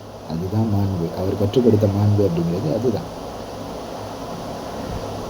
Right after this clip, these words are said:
அதனால வந்து தவேகா உறவுகள்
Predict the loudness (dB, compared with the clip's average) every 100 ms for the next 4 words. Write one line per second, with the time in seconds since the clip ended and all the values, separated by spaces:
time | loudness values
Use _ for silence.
0 | -8 -8 -8 -8 -8 -8 -8 -8 -8 -8
1 | -8 -8 -8 -8 -8 -8 -8 -8 -8 -4
2 | 2 10 12 12 12 10 12 10 6 -4
3 | -18 -20 -20 -18 -18 -18 -18 -2 6 10
4 | 10 8 6 4 4 2